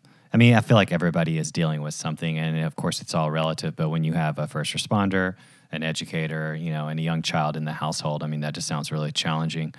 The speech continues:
Um, so I think you mentioned that, uh, kind of turning back to the kind of teacher side of your life, that the website you guys are building out, is that,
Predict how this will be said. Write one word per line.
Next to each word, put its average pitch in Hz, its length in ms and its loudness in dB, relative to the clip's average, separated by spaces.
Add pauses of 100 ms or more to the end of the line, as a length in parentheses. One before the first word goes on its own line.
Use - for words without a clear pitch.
(360)
Um, 92 300 2
so 110 180 6
I 98 140 4
think 131 180 4
you 117 80 6
mentioned 92 440 4
that, 76 360 -2 (160)
uh, 73 220 -2
kind - 180 -2
of 80 60 0
turning 85 180 2
back 80 240 0
to - 80 -6
the 76 160 -2
kind 78 220 -4
of 71 120 -10
teacher - 280 -4
side 80 260 0
of 76 160 -4
your 78 120 -4
life, 78 340 -2 (300)
that 90 260 4
the 92 100 2
website 92 360 4
you 82 60 2
guys 80 220 0
are 82 60 -2
building 82 260 2
out, 73 140 -2
is 76 80 -6
that, 82 260 0